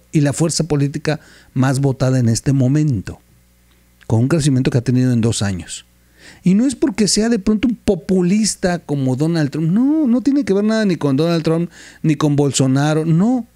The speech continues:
ni con el partido Vox, que no tiene nada de malo. Digo, si lo fuera así, lo reconoceríamos. O sea, digo, yo soy el primero que les diría,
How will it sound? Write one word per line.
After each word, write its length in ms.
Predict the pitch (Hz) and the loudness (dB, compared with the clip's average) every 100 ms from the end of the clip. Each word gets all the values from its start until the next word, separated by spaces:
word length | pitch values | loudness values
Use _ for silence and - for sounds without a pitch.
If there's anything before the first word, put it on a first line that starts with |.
| _ _ | _ _
ni 200 | 160 180 | 0 0
con 260 | - 180 175 | 0 0 0
el 120 | 156 | 0
partido 440 | 160 135 180 175 | -4 -2 0 0
Vox, 420 | 151 170 147 - - _ _ _ _ - _ _ _ - | 0 -2 -4 -10 -12 _ _ _ _ -20 _ _ _ -6
que 120 | - | 0
no 140 | 190 254 | 0 2
tiene 200 | 254 254 | 0 2
nada 220 | 233 254 | 2 0
de 80 | 208 | 0
malo. 360 | 180 214 170 | 0 0 0
Digo, 220 | 110 123 113 | 0 0 0
si 140 | 131 | 0
lo 120 | 127 | 0
fuera 280 | 113 175 190 | 0 -2 -2
así, 280 | 175 175 202 | 0 0 0
lo 160 | 190 | 0
reconoceríamos. 1000 | 135 135 143 143 139 170 262 262 143 98 113 | -2 -2 -2 0 0 0 0 0 -2 -6 -6
O 60 | |
sea, 260 | 123 170 165 | -4 -2 0
digo, 300 | 165 160 143 | -2 0 0
yo 140 | 165 | 0
soy 120 | 180 | 0
el 80 | 185 | -2
primero 240 | 147 147 160 | 0 -2 0
que 80 | |
les 100 | 143 | 0
diría, 300 | 135 151 156 | 0 0 -2